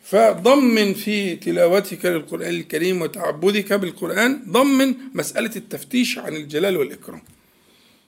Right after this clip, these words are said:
وأنا لو قلت لك ما فيش سطرين في المصحف ما فيهمش كده يبقى أ-، أ-، أكون صادقا،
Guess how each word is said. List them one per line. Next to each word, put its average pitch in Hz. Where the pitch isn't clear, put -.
وأنا 220
لو 240
قلت 226
لك 220
ما 180
فيش 196
سطرين 196
في 196
المصحف 170
ما 156
فيهمش 185
كده 220
يبقى 180
أ-، -
أ-، -
أكون -
صادقا، -